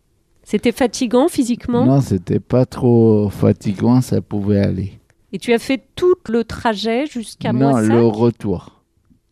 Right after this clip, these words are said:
Speaker 1: Le retour, c'est énorme. Tu as fait Moissac-Blagnac ?
Speaker 2: Euh, non, après,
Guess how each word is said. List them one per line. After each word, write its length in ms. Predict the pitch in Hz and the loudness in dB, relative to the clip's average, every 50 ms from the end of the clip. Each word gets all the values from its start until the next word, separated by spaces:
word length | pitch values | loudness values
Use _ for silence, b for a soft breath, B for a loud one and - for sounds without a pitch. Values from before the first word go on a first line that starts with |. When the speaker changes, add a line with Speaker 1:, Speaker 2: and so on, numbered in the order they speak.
| _ _ | _ _
Speaker 1:
Le 60 | - 139 | -6 -2
retour, 500 | - 160 156 - - 294 311 233 - - | -2 -2 -2 -2 -2 -2 -2 -2 -2 -4
c'est 120 | - 185 | -4 -2
énorme. 300 | 185 208 262 294 247 208 | -2 0 0 0 -2 -2
Tu 80 | - 185 | -4 -6
as 60 | - | -6
fait 160 | - - 208 | -4 -4 -2
Moissac-Blagnac ? 1120 | 202 208 226 247 262 - - 285 277 214 202 220 226 208 208 214 202 214 - - - - | 0 0 0 -2 -2 -4 -6 -8 -8 -8 -8 -8 -6 -4 -4 -4 -4 -6 -8 -10 -14 -12
Speaker 2:
Euh, 160 | - 95 101 101 | -10 -6 -6 -4
non, 340 | 104 104 107 113 117 123 123 | -2 0 2 2 4 4 4
après, 640 | 117 104 101 98 - - - 110 110 110 101 98 | 2 2 0 -4 -6 -4 -2 -2 0 -2 -2 -6